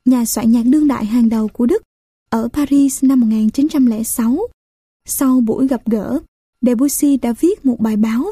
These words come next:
về Richard Strauss sau này được xuất bản trong Mozart Antidilettante, một tuyển tập về phê bình âm nhạc của Debussy. Năm một nghìn chín trăm mười, ông gặp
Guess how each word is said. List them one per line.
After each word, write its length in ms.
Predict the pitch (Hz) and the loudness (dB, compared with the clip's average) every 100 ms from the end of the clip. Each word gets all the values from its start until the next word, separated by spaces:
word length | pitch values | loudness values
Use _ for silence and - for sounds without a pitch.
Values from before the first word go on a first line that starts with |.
| - | -4
về 200 | 247 214 233 | -4 -2 -2
Richard 360 | 262 - 320 | -2 -4 -8
Strauss 500 | - 262 247 233 - - _ _ _ - | -6 -2 0 -2 -6 -18 _ _ _ -8
sau 200 | - 320 | -2 0
này 340 | 285 240 214 - _ | 2 2 0 -4 _
được 240 | 226 226 - | -2 -2 -2
xuất 260 | 359 359 | -6 -4
bản 360 | 226 208 220 370 - | -4 -2 -2 -2 -2
trong 260 | 285 269 254 _ _ | 0 0 0 _ _
Mozart 840 | 254 269 262 - 247 247 302 - 233 - _ _ _ - | 0 2 2 0 -2 -2 -2 -6 -10 -12 _ _ _ -4
Antidilettante, 1300 | 277 269 - 247 262 254 247 - 254 247 240 220 190 - _ _ _ _ - | 0 0 0 0 2 2 -2 -4 -2 0 0 -4 -6 -10 _ _ _ _ 0
một 220 | 254 233 | 0 0
tuyển 220 | 247 233 | -2 0
tập 200 | 277 285 - - | 0 -2 -4 -6
về 200 | 254 240 | -2 -2
phê 220 | 226 339 | -2 -2
bình 160 | 320 226 | 0 0
âm 160 | 269 269 | 0 0
nhạc 280 | 247 214 - | 2 0 -4
của 120 | 247 | -4
Debussy. 640 | 233 240 262 - 269 262 240 _ _ _ _ _ _ - | -2 -2 -4 -2 0 2 0 _ _ _ _ _ _ 0
Năm 140 | 285 | 2
một 60 | 247 | 2
nghìn 200 | 220 214 | 2 -2
chín 180 | - - | -6 -6
trăm 240 | 302 269 | 0 2
mười, 280 | 247 220 208 _ _ _ _ | 2 0 -4 _ _ _ _
ông 220 | - 269 269 | -2 2 2
gặp 160 | 220 | 0